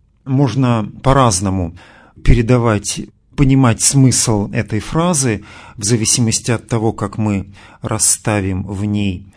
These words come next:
знаки препинания. В современной церковнославянской редакции слова «духом просвещаем»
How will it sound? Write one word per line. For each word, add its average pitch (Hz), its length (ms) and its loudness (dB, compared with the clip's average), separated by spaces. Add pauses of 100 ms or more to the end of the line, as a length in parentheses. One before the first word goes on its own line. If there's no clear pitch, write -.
(140)
знаки 104 440 -2
препинания. 117 1000 0 (600)
В - 120 -10
современной 139 840 4
церковнославянской 117 1300 -2 (280)
редакции 117 920 0 (460)
слова 139 580 2
«духом 120 720 2
просвещаем» 110 1300 2